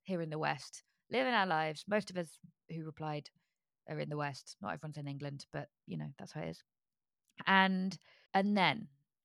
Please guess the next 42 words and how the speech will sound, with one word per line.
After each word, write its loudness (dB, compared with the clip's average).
and 2
then 4
everything 0
is -4
continuing -8
to -8
unfold. -4
And, -2
you -2
know, 2
I'm, -2
I'm 0
looking -2
at -6
the -2
astrology -2
and -2
I'm -2
looking -4
at -6
Mars -2
and -8
Venus -6
being -2
together -4
on -4
Wednesday -6
and -8
thinking, -8
"Oh, -2
that, -4
that's -6
gonna -10
be -6
better." -2
What 2
I 2
didn't -2
anticipate -4
was -2
that -2
Mars, 6